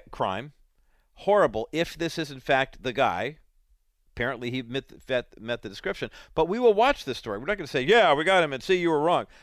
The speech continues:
We're gonna watch the story as it unfolds and as it develops. I mean, see how that works? I mean, it, it, it's not too hard to do. I know our passions want to get in fight or flight mode with social media says,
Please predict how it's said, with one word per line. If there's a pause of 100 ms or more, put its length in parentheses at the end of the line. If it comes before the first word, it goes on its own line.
(140)
We're
gonna
watch
the
story
as
it
unfolds
and
as
it
develops. (1080)
I
mean,
see
how
that
works?
I
mean,
it, (180)
it, (320)
it's
not
too
hard
to
do.
I
know
our
passions
want
to
get
in
fight
or
flight
mode
with
social
media
says,